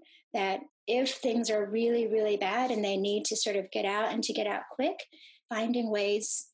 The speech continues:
for them to have that. Every state, for example, Sally, has a state coalition for domestic violence, and they are the people who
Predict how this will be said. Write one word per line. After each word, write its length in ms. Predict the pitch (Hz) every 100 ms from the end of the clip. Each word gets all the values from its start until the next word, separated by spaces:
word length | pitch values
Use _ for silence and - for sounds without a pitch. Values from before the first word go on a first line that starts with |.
| -
for 120 | 226
them 240 | 208 196
to 120 | 208
have 240 | 208 202 196
that. 180 | - - - _
Every 220 | 233 233
state, 420 | 240 - 208 196 -
for 140 | 233
example, 420 | 208 214 208 202
Sally, 380 | 190 220 190 196
has 460 | 190 190 202 202 - - - -
a 540 | 214 196 190 185 190 -
state 600 | - - 202 202 - - - -
coalition 560 | 233 202 190 190 220
for 100 | 208
domestic 440 | 196 208 185 - 202
violence, 520 | 190 185 214 277 - -
and 400 | 226 196 190 196 -
they 220 | 202 202
are 120 | 202
the 100 | 208 220
people 340 | 220 214 202
who 480 | 180 202 190 185 190